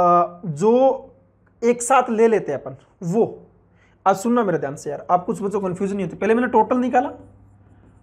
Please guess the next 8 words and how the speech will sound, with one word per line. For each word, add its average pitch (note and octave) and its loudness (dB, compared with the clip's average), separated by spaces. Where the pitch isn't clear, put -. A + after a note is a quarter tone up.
total A3 0
minus G3+ -2
M A3+ 0
one C4+ 2
and G#3 -4
G F#3 0
one G3+ -2
are F3+ 6